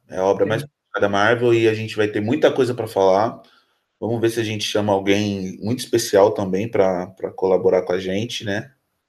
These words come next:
Speaker 2: Uhum, com certeza.
Speaker 1: E é isso, Bini, a gente vai ficando por aqui?
Speaker 2: Acho que sim, né? Acho que já deu um bom tempo e a gente já falou bastante coisa. Acho que o que tem da, de agora em diante a gente fala nos próximos episódios, né?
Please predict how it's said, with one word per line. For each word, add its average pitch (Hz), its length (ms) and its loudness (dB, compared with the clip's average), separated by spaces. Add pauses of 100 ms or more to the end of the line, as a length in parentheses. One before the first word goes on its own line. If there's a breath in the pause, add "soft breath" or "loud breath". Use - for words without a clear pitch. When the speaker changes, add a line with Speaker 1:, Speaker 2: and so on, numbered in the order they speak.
(140)
Speaker 2:
Uhum, 135 480 -2 (200)
com 123 100 -8
certeza. 143 560 0 (880 loud breath)
Speaker 1:
E 120 80 0
é - 80 2
isso, 139 300 2
Bini, 117 160 4
a 110 60 4
gente 120 200 0
vai 123 120 8
ficando 123 280 2
por 117 120 4
aqui? 175 360 4 (800 loud breath)
Speaker 2:
Acho 240 220 -2
que 302 100 2
sim, 262 240 4
né? 214 240 0
Acho 190 140 -8
que 247 280 0 (440)
já 165 140 2
deu 180 140 -2
um 190 120 0
bom 151 220 2
tempo 180 480 -4 (440)
e 127 460 0
a 123 40 -2
gente 143 180 -2
já 170 100 -4
falou 160 220 0
bastante 139 360 -6
coisa. 151 420 -2 (100)
Acho 131 240 -14
que 143 200 0
o 131 140 -2
que 131 140 -6
tem 143 540 -2
da, 123 140 2
de 135 160 0
agora 147 320 6
em 151 80 2
diante 147 380 0
a 156 40 0
gente 156 180 -4
fala 143 260 0
nos 143 180 -8
próximos 135 360 -4
episódios, 117 540 -8
né? 107 100 -16